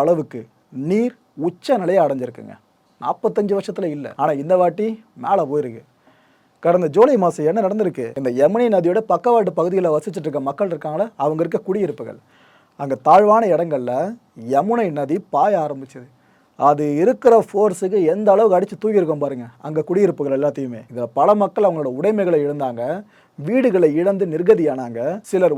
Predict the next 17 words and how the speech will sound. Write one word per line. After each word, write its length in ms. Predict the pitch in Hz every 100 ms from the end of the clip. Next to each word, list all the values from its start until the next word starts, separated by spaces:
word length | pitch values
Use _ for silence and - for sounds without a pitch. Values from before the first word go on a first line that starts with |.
| 160
உயிரிழக்கிற 460 | 240 233 208 170 143
நிகழ்வும் 440 | 156 185 180 208 262 - 139
இந்த 120 | 135 127
யமுனை 320 | 151 202 233 226 165
நதியோட 420 | 156 165 160 156 202 - -
காட்டாற்று 480 | 202 - 202 190 156
வெள்ளம் 280 | 151 190 170
இருக்குல்ல, 240 | 151 151 196 208 135
இதனால 280 | 147 180 143
ஏற்பட்டிருந்துச்சு. 600 | 151 143 120 113 113 - _ _ _ _ _ 123
இந்தியாவோட 640 | 143 180 220 196 165 202 160
மிகப்பெரிய 800 | 143 151 233 226 - 202 208 240 214
ஒரு 200 | 165 143 120
இடராகவும் 520 | 151 185 156 135 151 247 -
இது 100 | 139 160
கருதப்பட்டுச்சு. 560 | 143 151 123 107 - - _ _ _ _ _ _ _ _ -
மூணாவது 500 | 156 226 220 196